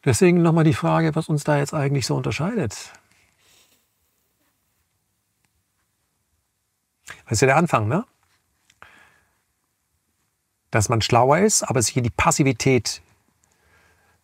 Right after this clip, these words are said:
verabschiedet. Natürlich nicht ganz passiv. Man hat ja schon den einen oder anderen Freund, mit dem das sie untergeht. Ist, ist es genauso, dann ist man halt gemeinsam passiv.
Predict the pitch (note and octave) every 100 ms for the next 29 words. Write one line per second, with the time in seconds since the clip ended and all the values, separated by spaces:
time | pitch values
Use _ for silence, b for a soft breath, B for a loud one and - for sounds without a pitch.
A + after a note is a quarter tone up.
0 | _ _ _ - C#3+ C3 - C#3+ A#2+ A2
1 | C#3+ C3+ B2+ A2 A2 C3+ C3+ A#2+ C3 B2+
2 | G#2+ _ _ _ _ - C#3 D3 C3 C#3+
3 | B2 B2+ B2+ B2+ A#2 A2 - C3+ C#3+ B2+
4 | A#2+ A#2 - - C3 D#3+ D3 B2 A2 -
5 | - A#2 - - - - A#2 B2 E3 D3+
6 | D3 G#2+ - A#2+ C3 D#3 A#2+ G2 A2 -
7 | G#2+